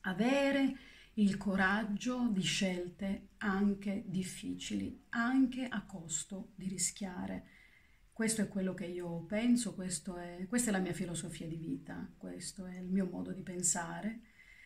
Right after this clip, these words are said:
E dunque commemoriamo insieme questo giorno, ricordando le vittime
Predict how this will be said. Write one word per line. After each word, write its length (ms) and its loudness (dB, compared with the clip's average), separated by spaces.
E 120 -4
dunque 600 4
commemoriamo 540 6
insieme 460 4
questo 320 -6
giorno, 500 2
ricordando 540 -2
le 100 -2
vittime 680 -4